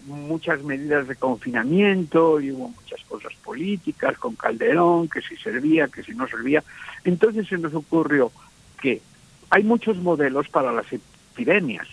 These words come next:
¿no? En que toman en cuenta, pues, la letalidad, la, la,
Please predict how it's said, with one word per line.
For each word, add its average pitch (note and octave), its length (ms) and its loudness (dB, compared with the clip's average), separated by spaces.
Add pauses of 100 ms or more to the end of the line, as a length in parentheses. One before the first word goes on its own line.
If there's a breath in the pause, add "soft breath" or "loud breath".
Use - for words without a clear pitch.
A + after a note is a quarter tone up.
¿no? F#3 240 -4 (480 soft breath)
En C3 160 0
que C3 100 -4
toman C#3+ 320 2
en C3 80 0
cuenta, B2+ 460 0
pues, C3+ 180 -4
la A2 140 -2
letalidad, B2+ 1120 2
la, A#2+ 140 -2 (300 loud breath)
la, A#2 140 0